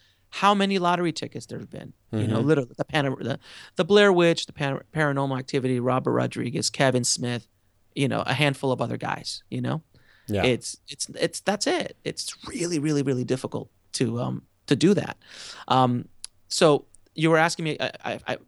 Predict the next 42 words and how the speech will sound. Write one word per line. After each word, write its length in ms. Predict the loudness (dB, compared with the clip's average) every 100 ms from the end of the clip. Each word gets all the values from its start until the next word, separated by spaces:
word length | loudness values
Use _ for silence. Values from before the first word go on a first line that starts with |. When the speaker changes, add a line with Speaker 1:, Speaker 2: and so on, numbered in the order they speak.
| _
Speaker 1:
please 160 | -2 0
forgive 220 | 2 0
me, 120 | 0 -2
the 200 | -2 0
greener, 360 | 2 4 4
uh, 160 | 2 0
the 100 | 0
grass 220 | 2 2
is, 80 | 0
I, 120 | -4
I, 320 | 0 0 0 -2
I 40 |
went 160 | 0 0
off 180 | 0
on 100 | 0
a 40 | -4
tangent. 340 | -4 -6 2
I 40 | 4
Speaker 2:
Yeah, 60 |
that's 160 | 6 6
right. 60 | 6
I 40 |
Speaker 1:
apologize. 140 | 6 6
Speaker 2:
was 80 | 4
just 40 |
curious, 280 | 6 6 6
like, 200 | 4 2 -12 -6
because 200 | 2 4
we've 140 | 4 2
seen 220 | 2 2
stories. 400 | 2 4 4 4
I 100 | 4
know, 200 | 6 4
I 40 | 4
mean, 180 | 4
you 120 | 4 4
and 100 | 4
I 120 | 2
probably 400 | 0 0 2 2
know 220 | 2 0
many 300 | 0 0 0
professionals 640 | -2 -2 -2 -2 -4 -6